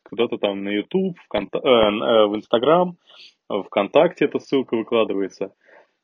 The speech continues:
И есть какие-то бешеные, короче, боты, которые моментально находят твою ссылку вообще во всём интернете.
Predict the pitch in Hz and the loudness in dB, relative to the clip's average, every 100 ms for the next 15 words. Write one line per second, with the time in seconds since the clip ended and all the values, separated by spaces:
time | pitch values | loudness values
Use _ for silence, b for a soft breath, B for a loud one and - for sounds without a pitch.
0 | - 113 120 202 247 - - _ 113 - | -6 -4 0 2 2 0 -12 _ -2 2
1 | - 156 113 104 143 - 135 117 110 113 | 0 0 0 2 2 2 -2 -2 -2 0
2 | 110 107 110 104 131 185 156 104 - _ | 0 -2 -4 0 4 4 2 -2 -4 _
3 | - 113 143 139 131 123 127 135 127 160 | -2 4 4 6 2 -2 -4 -4 2 4
4 | 139 120 117 120 - 127 107 - 113 113 | 4 2 0 -2 0 -2 -2 -6 -6 -6
5 | - 170 196 - 117 104 - 110 107 123 | -4 -2 -2 0 -2 -2 -2 -2 0 -2
6 | 113 107 120 117 107 - | -4 -4 -4 -2 -6 -6